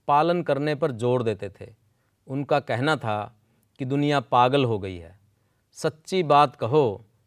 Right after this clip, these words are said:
तो मारने को दौड़ती है, झूठ पर विश्वास करते हैं। हिंदू राम का नाम लेता है और मुसलमान रहमान का, और दोनों आपस में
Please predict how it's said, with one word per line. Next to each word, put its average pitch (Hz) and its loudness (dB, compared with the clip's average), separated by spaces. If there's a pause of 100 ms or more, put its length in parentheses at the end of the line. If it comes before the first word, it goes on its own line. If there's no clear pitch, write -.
(160)
तो 139 -4
मारने 131 4
को 127 0
दौड़ती 101 -6
है, 82 -18 (420)
झूठ 147 0
पर 156 0
विश्वास 135 2
करते 98 -12
हैं। 85 -20 (600)
हिंदू 185 -2 (340)
राम 151 -2
का 170 0
नाम 151 0
लेता 131 2
है 110 -4 (280)
और 135 -6
मुसलमान 139 -4
रहमान 117 2
का, 92 -8 (460)
और 127 -4
दोनों 147 0
आपस 123 -4
में 110 -8